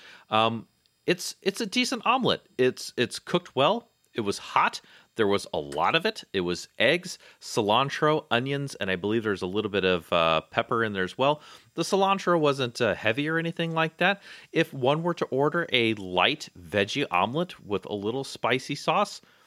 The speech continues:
that's it. It's, it's simple. So graduating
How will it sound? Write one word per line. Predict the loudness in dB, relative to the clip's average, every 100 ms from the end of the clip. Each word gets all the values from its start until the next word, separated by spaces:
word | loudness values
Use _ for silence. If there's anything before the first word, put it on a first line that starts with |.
| _ _ _ _
that's | 0 2
it. | 2 0 -4 _ _
It's, | -2 -2 -4 -6
it's | -6 -2
simple. | -2 0 -2
So | 2 2 2
graduating | 0 0 2 2 0 -2 -2